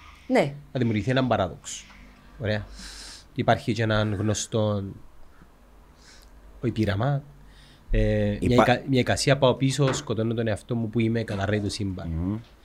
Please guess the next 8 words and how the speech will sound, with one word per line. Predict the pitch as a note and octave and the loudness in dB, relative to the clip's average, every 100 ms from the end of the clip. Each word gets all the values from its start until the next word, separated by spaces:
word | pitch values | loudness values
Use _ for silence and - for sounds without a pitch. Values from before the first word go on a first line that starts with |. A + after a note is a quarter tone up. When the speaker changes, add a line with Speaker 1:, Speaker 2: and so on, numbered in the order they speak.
| - - - - - - - - - - - - - - - - - | -20 -20 -20 -20 -20 -20 -20 -20 -20 -20 -20 -20 -20 -20 -20 -20 -4
Speaker 2:
Ε, | - D3+ | 6 8
μιλούμε | D3+ C#3 A2 | 12 10 10
για | F#2+ F#2 | 6 2
εκείνο. | F#2 F#2+ G2 - - - B2 | -2 -4 -6 -8 -18 -20 -8
Μιλούμε | A2 A#2 C3 | -4 0 0
για | A#2+ | 0
κάτι | A2 B2+ D3 D3+ D3 - - | -2 0 2 2 0 -10 -2
Speaker 3:
Παράλληλο. | F#2+ F#2+ G2+ F#2+ E2+ C2 | 2 6 6 6 4 0